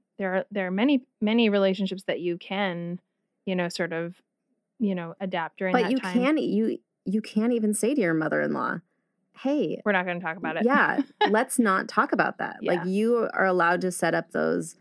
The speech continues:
Speaker 1: Boundaries.
Speaker 2: those boundaries that say,
Speaker 1: Yeah.
Speaker 2: you know, "And you're not the person I wanna talk about this with. If it has
Speaker 1: Yeah.
Speaker 2: to do with labor and birth and you don't agree with my decision, that topic's off the table."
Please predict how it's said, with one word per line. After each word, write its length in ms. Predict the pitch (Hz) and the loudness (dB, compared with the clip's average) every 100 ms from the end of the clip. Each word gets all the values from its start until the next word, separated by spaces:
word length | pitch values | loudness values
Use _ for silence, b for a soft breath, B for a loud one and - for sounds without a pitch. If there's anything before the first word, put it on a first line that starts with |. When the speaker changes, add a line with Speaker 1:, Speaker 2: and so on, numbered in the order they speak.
| - | -8
Speaker 1:
Boundaries. 340 | 180 170 170 | -6 -4 0
Speaker 2:
those 140 | 185 | 0
boundaries 420 | 175 170 220 208 175 | 2 2 2 0 0
that 120 | - | -2
say, 220 | - 170 | 0 0
Speaker 1:
Yeah. 100 | 165 | 2
Speaker 2:
you 80 | 180 | 2
know, 140 | 170 160 | 2 0
"And 180 | 190 - | -2 -4
you're 280 | - 165 175 | -8 -2 0
not 180 | 185 185 | 0 0
the 60 | 180 | -2
person 280 | 185 180 | -4 -2
I 40 | 180 | 0
wanna 200 | 165 208 | 0 -2
talk 260 | 202 151 - | -2 -6 -6
about 300 | 151 160 - | -8 -8 -8
this 160 | - | -14
with. 140 | - - - - | -14 -18 -20 -10
If 120 | 165 | -6
it 80 | 170 | -2
has 160 | 160 160 | -2 -2
Speaker 1:
Yeah. 40 | |
Speaker 2:
to 80 | 185 | -4
do 220 | 160 165 | -2 0
with 320 | 165 160 165 | 0 -2 -4
labor 440 | - 160 - 160 175 | -6 -6 -4 -4 -2
and 180 | 175 170 | -2 -4
birth 260 | - 180 180 | -4 -6 -4
and 120 | 160 | -4
you 80 | 160 | -2
don't 160 | 160 165 | -2 -2
agree 240 | 160 160 | -4 -4
with 120 | 175 | -2
my 120 | 156 160 | -4 -4
decision, 600 | 160 151 160 185 214 - - | -6 -6 -4 -2 -2 -6 -8
that 180 | 170 | -8
topic's 340 | - 175 214 - | -6 -6 -6 -8
off 100 | 160 | -8
the 60 | - | -4
table." 380 | 190 233 - | -2 -2 -6